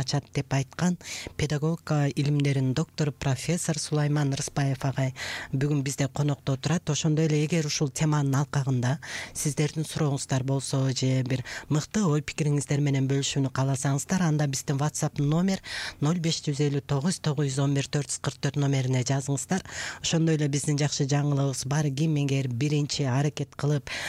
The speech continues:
өздөрүнүн жакшы, э, пикирлерин калтырып же мыкты суроолорду бере турган болсо, анда биздин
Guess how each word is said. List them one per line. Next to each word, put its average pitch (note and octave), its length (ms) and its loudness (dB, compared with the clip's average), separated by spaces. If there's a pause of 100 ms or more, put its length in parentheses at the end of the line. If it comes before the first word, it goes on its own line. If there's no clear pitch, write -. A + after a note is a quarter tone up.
(200)
өздөрүнүн C#3+ 440 2
жакшы, C#3+ 380 0
э, C3 320 4
пикирлерин D3 540 0
калтырып C#3 560 -2
же C#3 180 2
мыкты D3+ 320 0
суроолорду C#3 520 0
бере C#3 200 0
турган C3+ 340 0
болсо, C3+ 300 0
анда D3 220 4
биздин C3+ 340 0